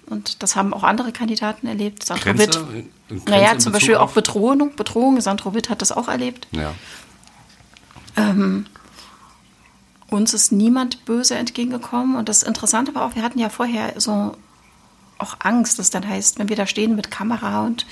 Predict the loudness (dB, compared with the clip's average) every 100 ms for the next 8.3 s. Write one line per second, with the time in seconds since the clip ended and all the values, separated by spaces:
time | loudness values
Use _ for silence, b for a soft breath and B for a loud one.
0 | B B -4 -2 -2 2 2 2 0 0
1 | 0 0 0 0 -2 -4 -4 -4 -6 -4
2 | -4 -4 B B B B B B 2 4
3 | 4 2 0 -8 B B _ -12 -6 -2
4 | 0 2 2 -2 -4 -4 0 2 2 0
5 | 0 -2 0 2 2 2 0 -2 -2 -6
6 | -8 -8 -4 -2 -2 -6 -12 -8 -6 -4
7 | -4 -4 -4 -4 -2 -2 -2 -2 0 0
8 | 2 2 2